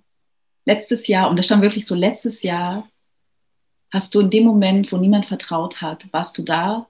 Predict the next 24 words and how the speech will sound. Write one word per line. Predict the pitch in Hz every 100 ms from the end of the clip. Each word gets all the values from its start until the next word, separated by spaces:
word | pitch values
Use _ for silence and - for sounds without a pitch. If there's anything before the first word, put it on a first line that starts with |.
| _
und | - 170
hast | 170 -
das | -
Licht | 170 -
gegeben, | 180 170 160 170 170
was | 170
es | -
brauchte, | - - 147 - 170 180 _ _ - _ _ -
damit | 165 170
die |
Menschen | 170 156 -
wieder | 180 180
vertrauen | 196 - 160 165
können. | 156 135
Und |
ich | -
habe | 185
mir | 196
gedacht, | 190 233
woher | 214
weißt | 208 - -
denn | -
du | 339
das? | 226 208 -